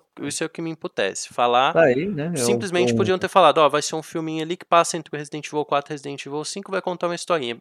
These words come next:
Speaker 1: Beleza, acabou. Eu ia assistir de boa. Talvez eu teria até outra ps-, opinião sobre o negócio. Agora, eu fui com a mentalidade que falaram, "Não, vai lá que vai ter tudo a ver com o que tá sendo discutido agora, e lá, lá, lá." Aí você vai lá,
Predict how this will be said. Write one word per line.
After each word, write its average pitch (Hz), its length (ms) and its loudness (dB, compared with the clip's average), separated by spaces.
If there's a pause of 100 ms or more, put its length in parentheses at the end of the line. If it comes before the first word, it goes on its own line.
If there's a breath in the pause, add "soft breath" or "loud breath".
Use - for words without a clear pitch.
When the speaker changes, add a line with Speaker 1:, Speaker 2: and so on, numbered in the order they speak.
(100)
Speaker 1:
Beleza, 160 420 -2
acabou. 135 420 -6
Eu 120 140 -4
ia 123 80 -2
assistir 139 420 -8
de 165 120 -12
boa. 113 280 -2 (400)
Talvez 117 240 -2
eu 135 60 -6
teria 147 220 -2
até 147 120 -4
outra 160 220 -2
ps-, - 240 -12
opinião 147 580 -6
sobre 113 240 -10
o 113 60 -6
negócio. 98 240 -6 (520 soft breath)
Agora, 113 220 0
eu 127 80 -2
fui 175 240 -4
com 190 100 -4
a - 20 -2
mentalidade 160 480 -2
que - 60 -18
falaram, 107 300 0
"Não, 107 180 -6
vai 92 180 -14
lá 101 120 -10
que - 100 -16
vai - 140 -12
ter - 160 -20
tudo 120 240 -14
a - 180 -16
ver 160 140 -14
com - 200 -20
o - 40 -20
que - 80 -20
tá - 100 -14
sendo 95 220 -14
discutido - 480 -16
agora, 160 640 -12 (360 loud breath)
e 98 60 -16
lá, 90 160 -18
lá, 90 160 -18
lá." 165 460 -8 (480 soft breath)
Aí 139 100 -12
você - 100 -10
vai 139 120 -8
lá, 151 200 -10